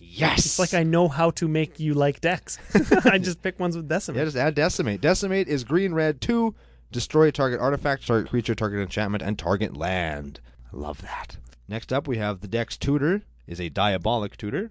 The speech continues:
Speaker 2: One of the deck's tutors. Black, black, two. Search for a card, then shuffle your library.
Speaker 1: Explosive Vegetation.
Speaker 2: Green, three. Search for two basics. Put 'em into play tapped. That could be lots of other things, but it's Explosive Vegetation.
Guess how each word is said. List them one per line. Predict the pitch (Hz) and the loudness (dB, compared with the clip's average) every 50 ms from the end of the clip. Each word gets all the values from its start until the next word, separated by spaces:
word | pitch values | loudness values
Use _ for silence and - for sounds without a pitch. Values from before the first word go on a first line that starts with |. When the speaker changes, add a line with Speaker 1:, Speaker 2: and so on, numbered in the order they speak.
| - - | -12 -10
Speaker 2:
One | - 120 117 127 143 143 | -6 -2 0 2 2 2
of | 135 120 107 | 2 0 -2
the | 120 | -6
deck's | 110 107 104 98 - - - | -6 -6 -6 -6 -8 -12 -12
tutors. | - 104 95 101 107 120 127 - - - - - | -12 -12 -12 -10 -10 -10 -12 -12 -16 -20 -14 -2
Black, | - 160 175 180 - | 0 2 2 2 2
black, | 202 190 - | 2 0 2
two. | - - 185 190 180 - _ | 2 2 0 0 0 -4 _
Search | - - - 180 175 165 - | -8 0 2 2 2 2 0
for | - 165 | -2 -4
a | 151 | -2
card, | - - 156 160 156 143 - - - | 0 2 2 2 2 0 -6 -6 -4
then | 139 139 135 | -2 -2 -2
shuffle | 120 - - 131 117 - 120 | -4 -4 -4 -4 -4 -4 -6
your | 120 110 107 | -8 -6 -8
library. | 104 95 92 92 - - - - - - - _ _ - - - _ _ _ - - | -8 -10 -12 -14 -16 -18 -20 -20 -20 -20 -20 _ _ -20 -20 -20 _ _ _ -12 -12
Speaker 1:
Explosive | 113 101 - - - - 165 190 - - 117 107 | -10 -8 -8 -8 -6 -6 -6 -4 -2 -2 -2 0
Vegetation. | 101 120 123 131 147 - - 135 156 185 - - - - - - | 0 0 0 0 -2 -4 -2 -2 -2 -2 -2 -6 -10 -14 -12 -2
Speaker 2:
Green, | - 160 165 160 151 139 | 0 2 2 2 0 -2
three. | - 165 180 208 240 254 262 220 - - - - - - - | -2 -2 -2 0 0 -2 -4 -6 -10 -16 -20 -20 -20 -20 -14
Search | - - 165 170 160 | -2 0 0 0 0
for | - - | -2 -8
two | 131 - 190 196 | -6 -2 -2 0
basics. | 156 190 208 233 - - 254 - - - - - - | 2 2 0 0 0 -4 -6 -6 -8 -10 -12 -6 -4
Put | - 175 | -2 -2
'em | 190 | 0
into | 202 202 190 | -2 -4 -2
play | - 190 185 | -2 -4 -4
tapped. | 165 - 151 123 - - - - - - - - | -2 -4 -6 -6 -6 -10 -16 -20 -20 -10 -2 0
That | 208 247 - | 0 2 2
could | 302 330 208 | 0 -2 0
be | 202 190 175 | 2 2 2
lots | 147 135 131 131 - - | 4 2 2 0 0 -2
of | 147 123 | -2 0
other | 113 120 123 135 131 | 0 2 2 2 2
things, | - - 151 151 160 160 156 - - - - - - | 2 2 2 2 2 2 0 -2 -4 -8 -12 -2 0
but | 143 135 123 - - - - - - - - - - - | 2 2 2 0 -6 -16 -20 -20 -20 -20 -20 -20 0 2
it's | - - - - - - - - - - - | 2 2 2 -2 -8 -10 -16 -20 -20 -6 -6
Explosive | 196 175 - - 139 117 - 120 107 | -4 -4 -4 -4 -6 -6 -4 -6 -10
Vegetation. | 98 - - - - 117 - - 135 | -10 -12 -14 -16 -14 -12 -12 -12 -12